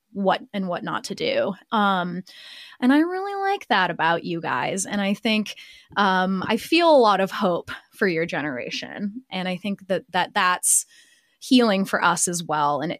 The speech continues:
and to be able to see sort of you guys, I don't know if you were on Twitter today, but, you know, they just made a <laughs> g-, gender neutral Mister Potato Head. Um,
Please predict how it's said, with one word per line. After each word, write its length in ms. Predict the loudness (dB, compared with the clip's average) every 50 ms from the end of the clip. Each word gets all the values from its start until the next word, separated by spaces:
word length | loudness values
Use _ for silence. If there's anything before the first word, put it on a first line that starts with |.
| _ -4
and 160 | -2 -2 -2
to 120 | -2 -2 2
be 160 | 4 6 6
able 200 | 4 4 0 -2
to 160 | -2 -2 0
see 680 | 2 2 2 2 2 2 2 0 0 0 0 -2 -4 -4 _ -6
sort 300 | -6 -4 -2 0 0 0
of 160 | 0 -2 -2
you 160 | -2 -2 0
guys, 680 | 2 2 2 2 2 2 0 0 -2 0 0 0 0 -2 _ _ _ -20 -14 -6 -2
I 80 | 0 4
don't 120 | 6 6
know 120 | 6 6 6
if 160 | 4 2 0
you 300 | 0 2 4 4 4 4
were 300 | 2 2 0 0 -2 -4 -10 -14 -14 _ _ _ _ 2
on 600 | 4 4 6 4 4 2 0 -4 -6 -8 -10 -12 -14
Twitter 420 | -8 -2 0 2 2 2 2 0
today, 480 | 0 0 0 2 2 2 4 4 2 2
but, 240 | 2 2 0 -2 -2 -4
you 140 | -2 0 2
know, 200 | 2 2 2 2
they 140 | 2 2 2
just 240 | 2 0 0 2
made 220 | 2 4 4 4 4
a 60 | 4
<laughs> 20 |
g-, 340 | 2 2 2 0 2 2 2
gender 480 | 2 2 2 0 0 2 0 2 2 2
neutral 560 | 2 2 0 0 -2 0 0 2 2 2 2
Mister 320 | 2 0 0 -2 -4 -6
Potato 420 | -6 -4 0 2 4 4 4 4 2
Head. 380 | 4 4 4 2 2 0 -2 -8 -14 -18 -20 -18 -8 -2
Um, 580 | 0 2 4 4 4 4 4 6 6 4 4